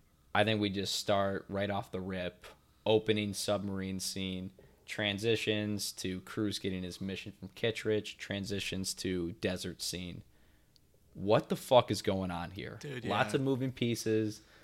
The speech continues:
Speaker 1: lots of questions. Wh-, what are we doing here? I was so, it was like a mini anxiety attack. I wasn't sure what was happening.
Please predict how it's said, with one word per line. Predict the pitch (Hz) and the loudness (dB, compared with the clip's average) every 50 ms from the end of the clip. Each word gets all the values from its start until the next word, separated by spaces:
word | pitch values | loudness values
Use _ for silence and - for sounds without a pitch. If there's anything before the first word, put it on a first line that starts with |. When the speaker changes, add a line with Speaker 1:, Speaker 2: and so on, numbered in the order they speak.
| - - - - | -20 -20 -12 -6
Speaker 1:
lots | - 95 98 95 101 110 120 - - | -4 -2 0 2 2 2 2 4 2
of | 139 - | 0 0
questions. | - - 117 113 110 107 - - - 113 110 110 110 110 110 107 101 - - - _ _ _ _ _ _ _ _ _ _ _ _ _ - | 2 4 6 6 6 4 2 0 0 0 2 2 2 0 -2 -4 -6 -8 -14 -16 _ _ _ _ _ _ _ _ _ _ _ _ _ -8
Wh-, | - 98 101 - - - | -4 -4 -4 -4 -4 -6
what | - 98 101 107 120 143 156 - | -4 2 4 6 6 6 6 4
are | - 117 117 | 2 2 2
we | 110 117 113 | 4 2 0
doing | 107 104 104 101 98 92 | 2 2 0 0 0 -4
here? | 90 98 87 87 87 | -6 -6 -6 -6 -4
I | 92 107 | -2 -2
was | 110 110 107 92 - - - _ - | 0 0 0 -2 -2 -10 -12 _ -10
so, | - - - - - - 123 127 - - | -6 -4 -2 -2 2 2 2 4 4 4
it | 117 | 2
was | 110 110 110 | 2 4 2
like | 113 101 - | 2 2 2
a | 104 95 95 92 92 | 0 0 0 -2 -2
mini | 101 110 123 135 131 120 | -2 -2 0 0 0 0
anxiety | 110 98 92 92 95 95 95 92 87 85 | -2 -2 -2 -2 -2 -2 -2 -2 -4 -6
attack. | 80 - - 85 80 80 - | -8 -6 -6 -8 -6 -6 -4
I | 98 | -2
wasn't | 107 117 120 107 | -2 -2 -2 -2
sure | - - 117 107 | 0 2 2 2
what | 98 98 101 95 | 2 2 0 0
was | - 90 90 - | 0 -2 -6 -4
happening. | - 92 92 92 - - 82 - - 123 | -4 -2 -2 -4 -4 -8 -12 -12 -14 -16